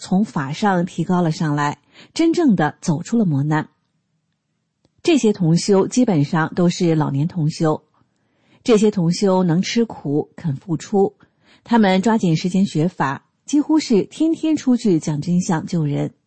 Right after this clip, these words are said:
三件事做得很好。但人的观念重，不会向内照，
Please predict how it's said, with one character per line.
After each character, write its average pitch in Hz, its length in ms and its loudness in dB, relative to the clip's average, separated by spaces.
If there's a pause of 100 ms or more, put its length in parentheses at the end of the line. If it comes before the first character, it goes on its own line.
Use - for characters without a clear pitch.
(400)
三 339 240 -2
件 285 200 4
事 233 280 2
做 262 120 0
得 165 120 -2
很 160 260 -2
好。 156 380 -4 (880)
但 180 300 2
人 170 240 0
的 190 180 2
观 262 240 2
念 185 280 4
重， 156 320 0 (260)
不 240 180 2
会 254 220 0
向 175 280 0
内 170 200 0
照， 143 280 -2